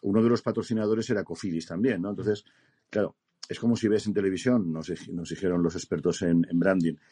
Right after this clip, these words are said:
ves en televisión Cofidis, Cofidis, Cofidis, lo asumes, lo asocias a entidad financiera y luego oyes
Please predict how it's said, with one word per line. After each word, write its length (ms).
ves 200
en 80
televisión 540
Cofidis, 520
Cofidis, 420
Cofidis, 500
lo 100
asumes, 600
lo 120
asocias 540
a 180
entidad 300
financiera 600
y 40
luego 260
oyes 360